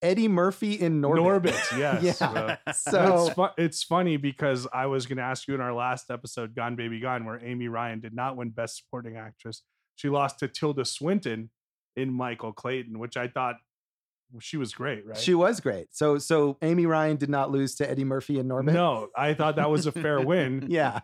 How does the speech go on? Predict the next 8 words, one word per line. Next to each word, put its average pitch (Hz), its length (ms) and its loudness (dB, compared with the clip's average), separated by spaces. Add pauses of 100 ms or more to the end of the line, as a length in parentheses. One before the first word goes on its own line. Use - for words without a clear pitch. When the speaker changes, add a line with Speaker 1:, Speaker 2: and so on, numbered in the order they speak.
(120)
Speaker 2:
Do 139 60 0
you 147 260 4
think 143 340 0
that 120 300 -4
this 156 600 2 (880)
Lindsay 135 280 2
Lohan 127 560 0
losing 120 580 0